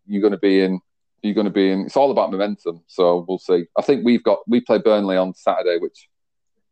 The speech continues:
I think even the year we won the league, Burnley took points off us at home. So, um, I'm not looking forward to that. I hate playing in the early kickoff. And then we play Chelsea, play Chelsea on,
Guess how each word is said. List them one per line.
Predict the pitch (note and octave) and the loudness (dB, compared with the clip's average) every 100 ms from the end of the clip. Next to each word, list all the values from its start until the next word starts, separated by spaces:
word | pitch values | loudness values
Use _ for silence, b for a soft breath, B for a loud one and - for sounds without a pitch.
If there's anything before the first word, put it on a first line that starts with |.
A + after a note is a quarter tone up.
| _ - | _ -6
I | |
think | A#2 A2 | -4 -2
even | G#2+ F#2+ | -2 -2
the | F#2 F#2 | -4 -2
year | F#2+ F#2+ | 0 0
we | |
won | F2+ F2+ | 0 -2
the | |
league, | F#2 F#2+ - | -2 -2 0
Burnley | F2+ F2 | -2 -4
took | - - | -14 -8
points | - F2 - | -4 -4 -6
off | F2 | -10
us | F2 | -6
at | F2 | -2
home. | F2 E2+ - | -2 -2 -4
So, | F2 E2+ E2+ _ _ - | -2 -2 -4 _ _ -6
um, | F2 E2+ E2 - _ - | -4 -4 -8 -14 _ -6
I'm | F#2+ | -2
not | F#2 | -2
looking | - F2+ | -4 -6
forward | F2+ F2 | -4 -4
to | - | -2
that. | F2+ - | -2 0
I | |
hate | F2 F#2+ - | -2 -4 -2
playing | F2 E2+ | -2 -2
in | E2+ | -2
the | E2 | -2
early | E2 - | -2 -4
kickoff. | F2 F2 E2 - _ - | -6 -2 -4 -4 _ -8
And | F2 | -6
then | F2 | -8
we | F2 | -4
play | G2+ | -4
Chelsea, | F#2 G2 G#2 - F2 | 0 0 0 -4 -6
play | - F#2+ | -6 -4
Chelsea | G2 G2 F#2 | -4 -4 -6
on, | F2+ | -6